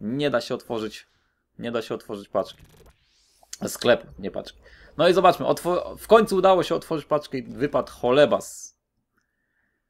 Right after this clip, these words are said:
No co, no to podsumowuję mój paklak w tym momencie. O, Jordi Alba, duplikat i Jelawicz. Jednak niestety, co mi po tych duplikatach, jak one są nic nie warte.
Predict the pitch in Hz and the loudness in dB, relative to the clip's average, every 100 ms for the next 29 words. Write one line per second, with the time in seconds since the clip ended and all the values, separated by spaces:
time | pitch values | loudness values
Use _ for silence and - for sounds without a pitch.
0 | _ _ _ - 165 - 95 143 185 202 | _ _ _ -2 -2 0 -2 0 2 2
1 | 196 180 - 175 151 170 165 151 135 - | 2 -2 -2 -4 0 2 2 2 -2 0
2 | 156 - 147 131 - - 147 139 147 147 | -4 2 0 0 -4 -10 -6 -4 -4 -4
3 | 160 196 147 180 139 127 147 151 127 107 | -2 0 4 4 2 2 2 4 4 2
4 | - - 113 131 143 143 107 - - 98 | -4 -10 -10 -6 -6 -4 -6 -6 -14 -10
5 | 101 117 143 127 120 - - - - 117 | -6 0 2 2 0 -10 -14 -14 -6 -4
6 | 120 104 - 113 - 117 107 - 151 135 | -4 -8 -10 -14 -8 -8 -8 -8 -8 -6
7 | 131 123 117 127 113 113 - 104 - 104 | -6 -4 -4 -4 -6 -6 -4 -6 -6 -10
8 | - 143 131 - 101 156 185 - 160 175 | -8 -8 -8 -8 -8 -10 -14 -12 -2 -2
9 | 147 151 | -2 -8